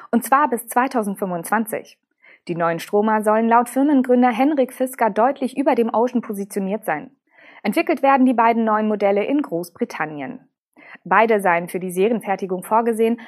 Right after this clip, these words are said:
aber nicht in so großen Volumina wie der Ocean und der Pier. Zudem werden beide neuen Modelle deutlich teurer als die ersten beiden. Die Rede ist von einem Preis jenseits der einhunderttausend U-S-Dollar.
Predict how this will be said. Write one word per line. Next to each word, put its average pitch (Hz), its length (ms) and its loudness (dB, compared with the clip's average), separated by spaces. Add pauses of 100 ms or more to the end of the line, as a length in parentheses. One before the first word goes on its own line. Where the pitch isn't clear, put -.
(100)
aber 247 160 4
nicht 285 240 2
in 262 100 2
so 254 80 2
großen 247 400 0
Volumina 214 680 0
wie 247 100 -2
der 285 180 4
Ocean 214 320 -2
und 190 140 -6
der 175 80 0
Pier. 175 400 -4 (500)
Zudem 311 360 0
werden 285 280 4
beide 220 240 2
neuen 220 320 2
Modelle 208 320 0
deutlich 233 400 0
teurer 220 360 0
als - 200 -6
die 190 140 -4
ersten 180 340 -6
beiden. - 460 -8 (320)
Die 233 80 2
Rede 320 220 4
ist 277 180 -6
von 285 100 0
einem 254 260 2
Preis 240 380 0
jenseits 240 520 0
der 196 200 0
einhunderttausend 196 800 -2
U-S-Dollar. 151 720 -4